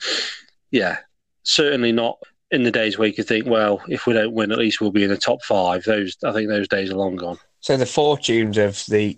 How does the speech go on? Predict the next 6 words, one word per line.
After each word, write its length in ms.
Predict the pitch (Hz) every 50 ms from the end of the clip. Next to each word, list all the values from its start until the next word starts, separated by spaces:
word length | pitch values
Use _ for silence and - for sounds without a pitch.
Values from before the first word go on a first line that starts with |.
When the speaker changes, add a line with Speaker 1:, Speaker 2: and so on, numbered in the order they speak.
| _ _ _
Speaker 2:
England 380 | 135 120 113 110 107 104 101 -
football 400 | 151 139 104 110 104 90 82 -
team 420 | - - - 62 73 82 113 117 -
seem 560 | - - - 139 120 117 117 113 113 110 107 - -
almost 720 | - 127 131 131 123 117 107 101 101 107 - - - - - -
tied 420 | - - 120 127 131 117 101 104